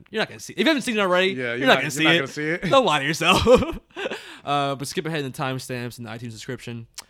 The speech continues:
Speaker 1: Uh, but yeah, let's talk about spoilers. Um, where do I wanna start with this? <sighs> Let's start, let's start with the main twist, which is the fact that, uh,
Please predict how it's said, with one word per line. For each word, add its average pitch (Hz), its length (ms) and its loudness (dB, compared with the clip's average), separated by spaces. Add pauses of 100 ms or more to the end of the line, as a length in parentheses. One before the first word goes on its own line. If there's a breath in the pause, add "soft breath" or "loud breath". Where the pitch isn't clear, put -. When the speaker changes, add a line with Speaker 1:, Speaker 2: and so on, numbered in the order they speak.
(280 loud breath)
Speaker 1:
Uh, 120 500 -8 (100)
but 127 120 -10
yeah, 117 60 -6
let's 123 120 -12
talk 180 80 -4
about 123 140 -8
spoilers. 107 720 -18 (720)
Um, 131 680 -8 (300)
where 135 100 -14
do 120 40 -12
I - 20 -12
wanna 107 120 -16
start 101 280 -16
with 98 80 -20
this? 110 340 -20 (1700)
<sighs> - 20 -6
Let's 160 540 -2
start, 254 220 2
let's 208 100 -6
start 254 140 0
with 214 100 -8
the 175 80 -4
main 160 260 -4
twist, - 500 -16 (340)
which 139 160 -6
is 151 100 -4
the 147 80 -6
fact 151 320 -2
that, 131 380 -4 (100)
uh, 85 40 -20